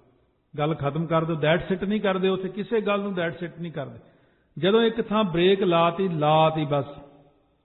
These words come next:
ਮੁੜ ਨਹੀਂ ਉਹਦੇ ਬਾਰੇ ਸੋਚਣਾ। ਆਪਾਂ ਕੀ ਕਰਦੇ ਆਂ, ਅੱਜ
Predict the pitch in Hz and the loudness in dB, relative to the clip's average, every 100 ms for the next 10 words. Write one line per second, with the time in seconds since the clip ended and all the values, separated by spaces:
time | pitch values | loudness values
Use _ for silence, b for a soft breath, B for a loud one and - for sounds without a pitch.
0 | _ - 143 202 226 208 233 220 202 170 | _ -10 2 4 4 4 4 6 6 6
1 | 156 147 127 147 120 98 - _ _ _ | 4 -2 -8 -8 -14 -14 -20 _ _ _
2 | _ _ 170 170 214 214 214 208 196 196 | _ _ 0 2 4 2 0 0 0 -2
3 | 196 190 165 175 | -4 -4 -2 -2